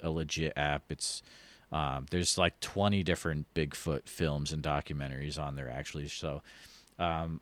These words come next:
I know it's on iPhone. I'm not sure if it's on Android, but, um, if you look up T U B I,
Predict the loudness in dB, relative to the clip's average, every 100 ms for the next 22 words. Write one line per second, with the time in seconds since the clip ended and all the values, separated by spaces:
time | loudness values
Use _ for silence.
0 | 2 6 8 8 6 4 4 2 2 2
1 | 0 -2 -2 -4 -4 -4 -2 -2 -4 -2
2 | -2 -2 -2 2 4 4 2 0 -6 -14
3 | -8 -2 2 2 2 -2 -2 0 2 2
4 | 0 0 2 2 4 2 0